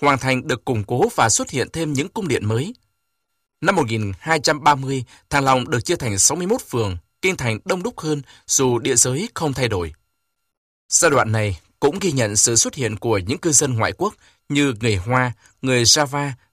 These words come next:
và người Ấn Độ. Nền kinh tế công thương nghiệp cũng sản sinh tầng lớp thị dân và Thăng Long còn là nơi quy tụ của nhiều học giả, trí thức như Hàn Thuyên, Lê Văn Hưu, Chu Văn An.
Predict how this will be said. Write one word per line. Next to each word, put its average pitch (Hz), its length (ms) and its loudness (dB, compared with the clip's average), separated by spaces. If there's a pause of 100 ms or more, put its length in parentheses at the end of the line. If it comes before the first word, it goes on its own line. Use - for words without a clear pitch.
(140)
và 113 300 4
người 101 180 -2
Ấn - 180 -4
Độ. 113 220 -2 (920)
Nền 147 160 4
kinh 190 140 -4
tế 165 200 2
công 202 200 -2
thương 185 200 -2
nghiệp 123 220 0
cũng 139 240 -2
sản 117 220 2
sinh 160 220 0
tầng 98 200 -2
lớp 165 180 -2
thị - 140 -4
dân 131 280 2 (340)
và 123 200 6
Thăng 170 200 -6
Long 170 200 0 (240)
còn 135 140 6
là 117 140 4
nơi 156 180 -2
quy 170 200 -2
tụ 107 220 -2
của 107 300 -2
nhiều 113 140 0
học 98 200 0
giả, 90 300 0 (220)
trí 151 120 2
thức 269 200 -2 (340)
như 151 260 2
Hàn 110 280 0
Thuyên, 131 280 -2 (300)
Lê 143 140 2
Văn 120 180 2
Hưu, 120 260 -2 (240)
Chu 147 140 2
Văn 123 160 0
An. 113 240 0